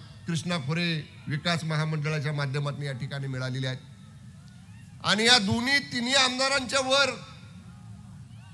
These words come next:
माननीय खासदार श्रीमंत छत्रपती उदयनराजे भोसले साहेबांचं काम आहे.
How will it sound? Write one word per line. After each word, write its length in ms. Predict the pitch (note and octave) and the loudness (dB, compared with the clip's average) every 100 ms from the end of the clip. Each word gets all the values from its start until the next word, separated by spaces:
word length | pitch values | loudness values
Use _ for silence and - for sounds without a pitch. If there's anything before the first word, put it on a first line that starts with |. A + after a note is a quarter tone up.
| - - - - | -16 -16 -10 4
माननीय 480 | F#3+ G#3+ A3+ A3+ A3+ A3 F#3 D3 - - - - - | 6 8 6 6 6 4 0 -6 -14 -14 -14 -12 0
खासदार 340 | F3+ F3+ G3+ | 0 4 4
श्रीमंत 380 | G3 F3 F#3+ F#3+ F3+ | 4 2 2 2 0
छत्रपती 680 | E3 F#3 F3 D#3+ F3+ D#3+ - - - - | 0 0 0 0 0 0 -4 -14 -12 -4
उदयनराजे 500 | D#3 F#3 F3 E3 E3+ | 0 0 0 0 0
भोसले 320 | D#3+ C#3 D#3+ | -2 -2 -2
साहेबांचं 400 | D3+ E3 D#3+ D3+ | 0 0 -2 -2
काम 240 | D3+ D#3+ | -2 0
आहे. 100 | D#3 | -2